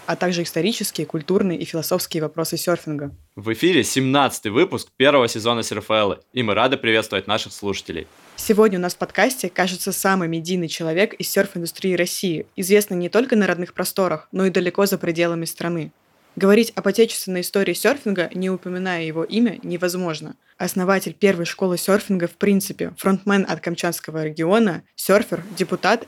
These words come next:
Speaker 1: и, как по-доброму принято его называть, директор «Океана». Антон Морозов,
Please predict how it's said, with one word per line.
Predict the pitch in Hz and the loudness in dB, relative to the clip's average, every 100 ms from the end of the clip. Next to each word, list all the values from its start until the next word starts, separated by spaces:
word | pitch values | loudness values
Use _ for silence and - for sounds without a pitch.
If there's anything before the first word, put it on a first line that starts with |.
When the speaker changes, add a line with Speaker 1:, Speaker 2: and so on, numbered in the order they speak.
| _ | _
Speaker 1:
и, | 190 | -4
как | 180 - | -4 0
по-доброму | 180 185 180 165 156 | 2 2 2 -2 -4
принято | 175 165 147 | -4 -4 -4
его | 156 | -6
называть, | 156 151 156 202 220 _ - | -6 -6 -2 -2 -2 _ -8
директор | 175 180 - 185 - | -2 -2 -2 -6 -6
«Океана». | 170 180 165 151 151 _ _ - | -4 -2 -2 -4 -12 _ _ -6
Антон | 185 190 202 | 0 2 4
Морозов, | 190 180 151 | 4 2 0